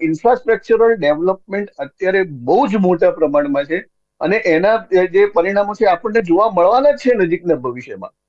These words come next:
It will be a reality. આપણે ત્યાં કચ્છમાં તેત્રીસ હજાર મેગાવોટનું, હાઇબ્રિડ મેગાવોટનું, જેમાં સોલર ને વિન્ડ પાવર એનર્જીનો આખી, આખું એક મોટો પાર્ક સ્થપાવા જઈ રહ્યો છે. ટેક્સટાઇલ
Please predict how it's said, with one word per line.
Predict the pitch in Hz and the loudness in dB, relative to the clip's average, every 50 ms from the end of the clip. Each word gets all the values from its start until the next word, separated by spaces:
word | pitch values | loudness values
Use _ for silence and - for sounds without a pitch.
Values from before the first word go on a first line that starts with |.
| _ - 190 | _ -10 -8
It | 175 208 226 | -4 -2 0
will | 285 302 320 | 0 2 2
be | 320 | 2
a | 302 302 277 | 4 4 4
reality. | 247 247 262 262 240 226 214 202 160 135 117 - _ _ _ _ _ _ | 4 4 4 4 2 2 0 0 -2 -6 -8 -12 _ _ _ _ _ _
આપણે | 165 156 156 - 254 | -4 -2 0 -2 0
ત્યાં | 240 269 254 254 - | 0 0 0 0 0
કચ્છમાં | - 180 180 - - 233 226 247 247 240 208 185 196 240 294 - _ _ _ _ _ _ _ _ _ _ _ _ _ _ _ - | -2 -2 -2 0 -2 -2 0 2 2 2 2 2 2 0 -2 -8 _ _ _ _ _ _ _ _ _ _ _ _ _ _ _ -4
તેત્રીસ | 196 190 185 - - - - 277 277 254 - - - 151 | -2 -2 -2 -2 -6 -6 -4 -2 -2 -2 -2 -4 -6 -6
હજાર | 151 135 127 160 185 220 233 226 | -6 -4 -2 0 2 2 2 0
મેગાવોટનું, | 190 170 165 160 175 175 165 170 170 170 - 135 117 - | 0 0 0 2 0 0 2 0 -2 -2 -6 -10 -10 -4
હાઇબ્રિડ | 131 135 139 147 147 139 156 233 269 269 240 208 | -2 0 0 0 0 -2 -2 -2 -2 -2 -2 0
મેગાવોટનું, | 190 180 170 165 185 175 170 160 147 131 127 120 - _ _ _ _ _ | 0 0 2 2 0 2 2 0 -2 -4 -8 -14 -14 _ _ _ _ _
જેમાં | 147 165 180 202 | -4 -2 0 -2
સોલર | 190 - - 147 156 165 175 190 214 226 220 | -2 -2 0 0 0 0 2 0 0 0 0
ને | 214 214 | 0 -2
વિન્ડ | 202 156 160 185 214 226 | 0 0 0 0 -2 -2
પાવર | - - 190 190 196 196 180 | -2 0 2 2 4 2 2
એનર્જીનો | 147 151 170 180 170 143 151 147 151 175 190 - _ _ _ _ _ | 0 0 0 -2 0 0 -2 0 0 -2 -4 -8 _ _ _ _ _
આખી, | - 147 147 - _ - 247 | -10 -10 -10 -10 _ -16 -8
આખું | - - 208 190 - - 220 214 | -2 -2 -2 -2 -2 -2 -2 -2
એક | 208 - | -2 -2
મોટો | 170 156 147 147 147 196 185 | -2 -2 -2 0 0 0 -2
પાર્ક | 185 - 107 113 143 156 180 180 | -2 -4 -4 -4 -2 -4 -4 -8
સ્થપાવા | - - - 147 120 - 151 143 143 143 | -12 -10 -8 -8 -4 -2 0 0 0 0
જઈ | 127 120 120 123 | -2 -4 -6 -6
રહ્યો | 117 117 110 110 | -6 -6 -8 -10
છે. | 107 107 _ _ _ _ _ _ _ _ | -14 -20 _ _ _ _ _ _ _ _
ટેક્સટાઇલ | - 156 160 - - - 226 226 233 226 220 226 214 196 208 | -2 -2 -2 -4 -4 -2 0 2 4 4 2 2 0 -2 -8